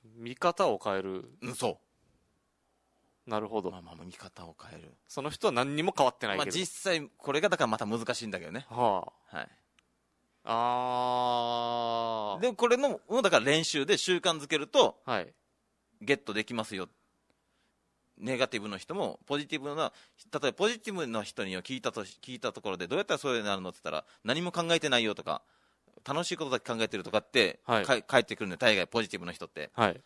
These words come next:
Speaker 2: そうするとネガティブの人は、「いや、それができたらやっとるわ」って思うのよ。
Speaker 1: え、苦労しねえよっていう話なんですよね。
Speaker 2: それ、うん、それができないから困ってるのよって。で、これ当たり前の話で、
Speaker 1: はい。
Speaker 2: イチローにさ、「どうやって保ってんの？」って、「球ポンって打ってるだけだよ」って言うさ、それもちろん。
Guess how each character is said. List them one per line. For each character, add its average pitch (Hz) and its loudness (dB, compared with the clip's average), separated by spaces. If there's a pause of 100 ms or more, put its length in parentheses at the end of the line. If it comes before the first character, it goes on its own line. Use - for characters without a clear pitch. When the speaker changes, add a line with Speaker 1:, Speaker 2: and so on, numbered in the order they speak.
(120)
Speaker 2:
そ - -6
う 185 -4
す - -4
る 185 -2
と 151 -2
ネ 123 -2
ガ 127 2
テ 127 -6
ィ - -6
ブ 110 -4
の 98 -4
人 95 -10
は、 82 -6
「い 92 -14
や、 - -12 (320)
そ - -10
れ 147 -4
が 165 -2
で 170 -6
き - -12
た 165 -6
ら 90 -8
や 110 -8
っ - -14
と 156 -6
る 156 -6
わ」 95 0
っ - -14
て - 2
思 139 4
う 113 0
の 85 -6
よ。 78 -14 (340)
Speaker 1:
え、 107 -4
苦 - -2
労 160 4
し - -2
ね 151 6
え 190 8
よ 196 10
っ - 4
て 139 4
い - 8
う - 8
話 131 8
な 110 0
ん - 0
で - 0
す 220 2
よ - -2
ね。 - 4
Speaker 2:
そ - -
れ、 - 4
う - -
ん、 - 2
そ - 0
れ - 4
が 95 -2
で 104 4
き 113 8
な 381 6
い 180 2
か - 0
ら 151 2
困 160 0
っ - -4
て 160 0
る 135 0
の 104 -2
よ 90 -4
っ 85 -12
て。 - -10 (200)
で、 151 -10
こ 254 0
れ 220 8
当 202 8
た 233 0
り 220 0
前 196 0
の 160 -2
話 135 -8
で、 92 -6
Speaker 1:
は 107 -2
い。 87 -6 (600)
Speaker 2:
イ 113 -12
チ - -4
ロ 180 2
ー - -2
に 165 -4
さ、 107 4
「ど 101 -4
う 147 0
や 147 -4
っ - -20
て 143 -4
保 120 -4
っ - -6
て 104 -8
ん 92 -6
の？」 87 -6
っ - -16
て、 - -12 (220)
「球 165 2 (140)
ポ 151 -2
ン 156 2
っ - 2
て 127 -4
打 104 -4
っ - -10
て 127 -2
る - 0
だ 107 2
け 120 -2
だ 92 0
よ」 87 -4
っ - -12
て 78 -12 (1040)
言 131 0
う - -2
さ、 175 -10
そ 120 -8
れ 92 -4
も 101 -6
ち 110 -8
ろ 92 -4
ん。 80 -14